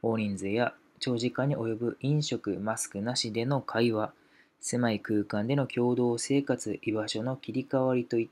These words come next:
た三密ですね。密閉、密集、密接といった場面で感染が起こりやすく、注意が必要であるということですね。まあ、こちらもニュースで、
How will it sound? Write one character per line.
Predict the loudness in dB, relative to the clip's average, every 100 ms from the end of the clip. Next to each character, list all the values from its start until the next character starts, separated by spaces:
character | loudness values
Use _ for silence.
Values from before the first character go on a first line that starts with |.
| -2
た | -2 -2
三 | -2 0 2 2
密 | 0 -2
で | -4
す | -4
ね。 | -6 -6 _ _ -20 _ _ -8
密 | -8 -8 2
閉、 | 4 6 4
密 | 2 2
集、 | 2 2 0 0
密 | -2 -4
接 | -4 -4
と | -6
い | -6
っ | 0
た | 4
場 | 4 4
面 | 2 0
で | -2 -4 -6
感 | -4 -2
染 | -4 -4
が | -2 -2
起 | -2
こ | -2
り | -2
や | -4
す | -6
く、 | -6 -6 -8 _ _ _ -8
注 | -2 2
意 |
が | 6 4
必 | 4 -2 0
要 | 0
で | 0
あ | 2
る | 2
と | 2 0 -4 -20 -20 _ -6
い | -2
う | -2
こ | -2
と | -6
で | -6
す | -4 -4
ね。 | -4 -2
ま | -2
あ、 |
こ | 0
ち | 0 0
ら | 0
も | 0
ニ | 0
ュ | 0
ー |
ス | 0
で、 | 0 -2